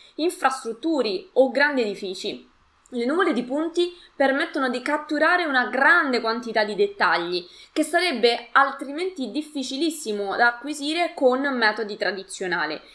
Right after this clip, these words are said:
Immaginati che cosa sarebbe dover rilevare un ponte o un, un edificio molto grande, composto magari da più blocchi,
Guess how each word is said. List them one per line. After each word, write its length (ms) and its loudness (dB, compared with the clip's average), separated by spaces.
Immaginati 600 0
che 120 -2
cosa 260 2
sarebbe 440 2
dover 260 6
rilevare 800 2
un 200 -4
ponte 840 0
o 360 6
un, 240 0
un 160 0
edificio 560 -2
molto 400 2
grande, 440 4
composto 560 -4
magari 320 -2
da 120 2
più 220 -8
blocchi, 580 2